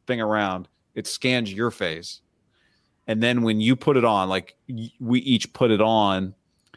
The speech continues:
to FaceTime, what you see is, like, the V R version of me, and my mouth is moving and my eyes are moving and it looks like me talking, right?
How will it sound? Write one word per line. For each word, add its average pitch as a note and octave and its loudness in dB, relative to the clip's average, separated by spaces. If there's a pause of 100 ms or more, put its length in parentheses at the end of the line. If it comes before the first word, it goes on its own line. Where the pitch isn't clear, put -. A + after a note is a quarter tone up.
(140)
to G#2 -4
FaceTime, F#2+ -2 (880)
what A#2+ 2
you C3 6
see A#2 4 (300)
is, B2 2
like, G#2+ 0 (580)
the A#2 4
V A2 4
R C#3+ 4
version G2+ 2
of A2+ 2
me, A2 2 (720)
and B2 -2
my B2+ 2
mouth A#2 0
is G#2+ -4
moving A#2 0
and A2 -2
my A2+ 0
eyes A2 2
are A2 -4
moving A2 -4
and G2 -4
it F#2 -10
looks C3+ -2
like A#2 0
me A2+ -2
talking, A2 -2 (500)
right? G#2 -2